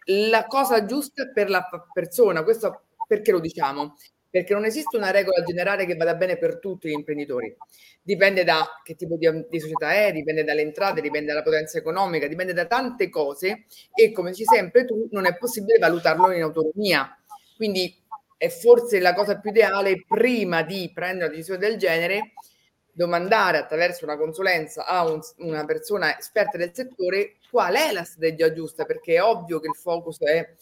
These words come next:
riuscire a non fare al cinquanta per cento con l'erario, <laughs> perché comunque altrimenti non sopravviviamo, però poi dopo al limite siamo, siamo portati a fare delle scelte che lì per lì sembrano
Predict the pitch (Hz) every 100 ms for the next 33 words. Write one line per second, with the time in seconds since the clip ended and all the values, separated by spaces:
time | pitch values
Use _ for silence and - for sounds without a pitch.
0 | - - - 160 - 196 175 160 165 143
1 | - - _ _ _ _ _ - 202 202
2 | - 208 196 185 196 180 190 180 180 175
3 | 175 185 175 180 170 165 165 185 226 185
4 | - 285 160 - - - - 180 190 190
5 | 170 160 170 175 185 175 165 165 160 160
6 | 170 160 156 202 247 190 202 - - -
7 | - _ - 226 220 196 190 214 196 202
8 | 175 170 170 _ _ - 190 180 175 -
9 | 185 185 190 190 180 185 190 170 170 175
10 | - 202 - 160 165 165 226 214 190 -
11 | 190 196